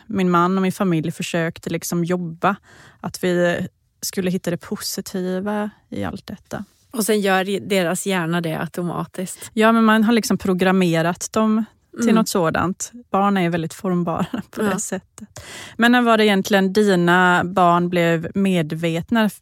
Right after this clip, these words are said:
Speaker 1: Alltså, minns du när de liksom första gången kom på eller så här, tänkte att du inte hade dina fötter? Då måste jag ha sett det när man jämfört dig med din man, tänker jag.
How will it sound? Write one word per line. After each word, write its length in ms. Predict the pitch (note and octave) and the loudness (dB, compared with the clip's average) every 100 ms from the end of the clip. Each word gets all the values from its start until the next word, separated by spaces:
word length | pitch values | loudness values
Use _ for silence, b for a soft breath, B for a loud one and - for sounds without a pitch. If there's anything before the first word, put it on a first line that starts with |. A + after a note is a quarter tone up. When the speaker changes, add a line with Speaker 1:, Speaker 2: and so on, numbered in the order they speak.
| - | -6
Speaker 1:
Alltså, 160 | G#3+ A3+ | -2 2
minns 340 | G#3+ F#3+ F#3 | 2 2 0
du 120 | - | 0
när 140 | A#3+ A3 | 2 4
de 180 | G#3 G3 | 2 0
liksom 260 | F3 E3+ | -2 -4
första 300 | - F3 F#3+ | -4 -4 0
gången 280 | E3+ E3 D#3+ | 0 2 0
kom 200 | - D#3+ | -2 -6
på 400 | - F3+ G3 A3+ | -6 -4 -2 0
eller 220 | G3 F#3 | 0 -2
så 140 | - F3 | -2 -2
här, 220 | D#3+ E3+ _ | -2 -4 _
tänkte 400 | - F#3 E3+ - | -4 -2 -2 -4
att 140 | G3+ - | -6 -2
du 160 | E3+ E3+ | -2 0
inte 420 | E3+ - D#3+ E3 b b b | -2 -2 -2 -2 b b b
hade 300 | - G#3 E3+ | -8 -6 -4
dina 220 | E3 D#3+ D#3+ | -2 -2 -4
fötter? 560 | - F3+ - _ A#3 | -6 -8 -10 _ -2
Då 60 | G3+ | 0
måste 240 | G3+ - | 0 0
jag 40 | G#3 | -2
ha 40 | |
sett 220 | G#3 F3+ | -2 -2
det 80 | F3+ | -2
när 60 | E3+ | 0
man 160 | F3 | 0
jämfört 420 | F3+ F3 - E3+ - | 0 -2 -2 -6 -2
dig 120 | E3+ | -2
med 140 | E3 | 0
din 160 | E3+ E3 | 0 0
man, 340 | E3 F#3 A3+ | 0 -2 -4
tänker 380 | - F#3 F3 - | -4 -8 -8 -8
jag. 100 | - | -8